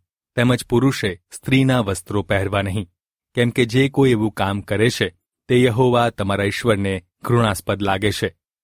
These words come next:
જો માર્ગે જતા કોઈ પક્ષીનો માળો જમીન પર કે વૃક્ષ પર તમારા જોવામાં આવે, તેની અંદર બચ્ચા કે ઈંડા હોય, માતા બચ્ચા પર બેઠેલી હોય, તો તમારે માતાને બચ્ચા સાથે લેવી નહીં.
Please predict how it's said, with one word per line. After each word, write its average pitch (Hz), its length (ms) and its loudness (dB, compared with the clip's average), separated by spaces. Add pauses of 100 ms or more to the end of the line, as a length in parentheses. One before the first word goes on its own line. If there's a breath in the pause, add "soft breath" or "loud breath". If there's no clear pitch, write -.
(320)
જો 127 120 4
માર્ગે 143 420 2
જતા 139 280 0
કોઈ 131 200 2
પક્ષીનો 117 480 -2
માળો 104 360 2
જમીન 110 340 0
પર 104 260 -2 (320)
કે 131 80 2
વૃક્ષ 135 320 0
પર 135 220 2
તમારા 104 360 0
જોવામાં 101 540 0
આવે, 104 260 0 (580)
તેની 143 260 4
અંદર 139 260 0
બચ્ચા 113 460 0
કે 107 260 -4
ઈંડા 113 320 2
હોય, 95 280 -2 (460)
માતા 123 360 2
બચ્ચા 117 360 0
પર 110 140 0
બેઠેલી 107 440 0
હોય, 104 300 0 (260)
તો 139 100 2
તમારે 135 360 2
માતાને 110 460 0
બચ્ચા 101 340 -4
સાથે 101 400 -2
લેવી 101 280 0
નહીં. 104 280 -4